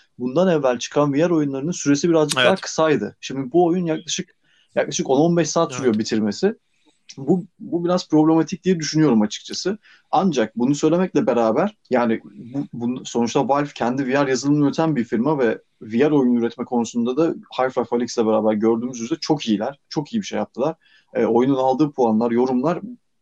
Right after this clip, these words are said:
Speaker 1: şu an bahsettiğim durumu kanıtlamış durumda. Ee, V R açısından gayet başarılı bir oyun. Ancak biz bu kullanışa çok alışkın değiliz. Bunun kısa vadede sorun, yani sorunlu bir tecrübe olacağını düşünüyorum. Daha çok alıştıkça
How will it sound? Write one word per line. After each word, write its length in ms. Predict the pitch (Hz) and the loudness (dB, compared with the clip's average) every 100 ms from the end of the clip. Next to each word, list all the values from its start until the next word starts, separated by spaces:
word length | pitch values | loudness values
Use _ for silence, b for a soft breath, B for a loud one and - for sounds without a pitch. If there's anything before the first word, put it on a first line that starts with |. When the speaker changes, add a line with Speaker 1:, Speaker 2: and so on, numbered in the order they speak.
| _ | _
Speaker 1:
şu 180 | - 127 | -2 -2
an 120 | 127 | 0
bahsettiğim 540 | 143 - 123 - 113 | -2 -2 -6 -4 -4
durumu 200 | 123 165 | -2 -4
kanıtlamış 500 | - 139 - 147 147 | -4 -6 -2 -4 -2
durumda. 420 | 113 101 101 160 196 _ _ _ - | -4 -4 -2 -2 -4 _ _ _ -6
Ee, 100 | 113 107 101 101 | -2 0 0 0
V 40 | 117 | 2
R 100 | 156 | 4
açısından 400 | 143 - 175 143 | 2 0 0 2
gayet 260 | 151 156 | 2 2
başarılı 440 | 143 - 151 151 127 | 0 2 2 2 0
bir 40 | |
oyun. 240 | 92 - _ _ _ _ _ | -2 -4 _ _ _ _ _
Ancak 420 | 135 180 156 117 - _ _ | -2 0 2 0 -4 _ _
biz 380 | 113 120 160 147 | -6 -2 -2 -2
bu 300 | 170 190 294 _ _ _ | 0 0 -2 _ _ _
kullanışa 720 | - 143 139 147 143 - 175 170 | -4 0 2 2 0 2 0 2
çok 180 | 170 147 | 0 2
alışkın 420 | 147 143 160 147 | 0 0 -2 2
değiliz. 520 | 139 160 135 180 - | 4 2 0 -6 -12
Bunun 640 | - 110 117 127 147 170 - - | -12 -8 -6 -2 -2 -2 -6 -12
kısa 260 | - 165 | -2 0
vadede 480 | 147 131 120 156 170 | 2 2 0 -2 -2
sorun, 400 | - 135 135 - | -2 -2 -2 -6
yani 180 | 120 104 | -6 -8
sorunlu 560 | - - 123 139 147 143 | -4 -2 0 2 0 2
bir 260 | 139 - B B B - | 0 -2 B B B -2
tecrübe 300 | 123 131 131 | -2 0 0
olacağını 400 | 127 127 131 117 | 0 0 0 -2
düşünüyorum. 500 | 104 107 98 - - b b b - | 0 0 0 -2 -12 b b b -4
Daha 200 | 113 127 | -2 0
çok 180 | 190 147 | 0 0
alıştıkça 680 | 143 143 - - - 139 | -2 -2 -6 -6 0 0